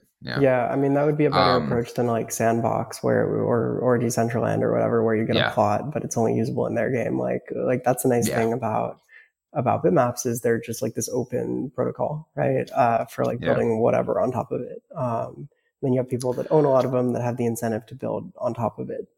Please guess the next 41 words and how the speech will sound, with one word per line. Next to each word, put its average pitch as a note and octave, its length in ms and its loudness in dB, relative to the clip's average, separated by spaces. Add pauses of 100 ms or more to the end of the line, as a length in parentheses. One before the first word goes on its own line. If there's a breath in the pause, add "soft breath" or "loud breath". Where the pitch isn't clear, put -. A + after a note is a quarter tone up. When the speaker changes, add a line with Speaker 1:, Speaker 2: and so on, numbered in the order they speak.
(120)
Speaker 2:
Um, G#2+ 720 -2
like, B2+ 220 -4
you A#2 100 0
can A2+ 100 0
have G#2+ 120 -2
competing A2 420 -4
metaverses - 640 -8
as C#3 100 -14
opposed - 320 -12
to, A#2+ 60 -12
like, B2 240 -14
it's - 140 -4
like C#3+ 140 4
Lens, A2 420 -2
right? A2 280 -6
Like, C3 320 -12 (440 soft breath)
the, A#2+ 340 6
the C3 80 2
data A#2+ 240 4
Speaker 1:
Yeah. A#2 60 6
Speaker 2:
itself A2+ 400 0
is, A2 160 -2
like, G#2 140 0
this A#2 140 -2
graph G#2 500 -2
that, A#2 160 0
like, A#2+ 160 -2
everyone A2 300 0
has A#2+ 140 -2
access C3 460 -2
to, C#3+ 260 4
and B2 160 2
then A2 120 -2
it, - 180 -4
you C3 120 -6
can A2+ 160 -2
build G#2 180 -2
on F#2 120 -6
top - 260 -12
of B2 100 -8
it. - 180 -6